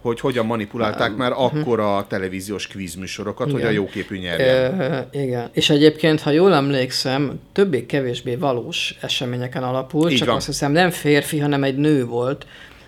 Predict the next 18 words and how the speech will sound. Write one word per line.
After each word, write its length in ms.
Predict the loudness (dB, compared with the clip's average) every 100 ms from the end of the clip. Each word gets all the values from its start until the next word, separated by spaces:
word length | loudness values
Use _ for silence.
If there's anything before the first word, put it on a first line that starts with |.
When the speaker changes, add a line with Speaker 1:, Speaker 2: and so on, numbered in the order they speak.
| -10
Speaker 2:
aki 540 | -6 -4 0 2 2 2
végignyerte 640 | 4 4 2 -2 -4 -4
valamelyik 440 | -2 0 -2 -4 -8 -4
tévés 420 | -2 -2 -2 0
játékot. 760 | 0 0 2 0 2 2 0 -4 -20 -4
Noha 360 | 2 4 6 4
a 40 |
szerkesztők 960 | 4 4 4 2 -4 -4 -4 -2 -2 0
mindent 340 | 0 0 -2
megtettek, 720 | -6 -8 -8 -10 -4 -4 -2
hogy 260 | -4 -6 -8 -8
ne 160 | -6 -6
nyerjen, 520 | -4 -2 2 4 4
mert 320 | 4 0 0
az 140 | -4
mennyire 360 | -2 -4 -4 -6
gáz. 380 | -4 -4 -4 -4
Hát 140 | -6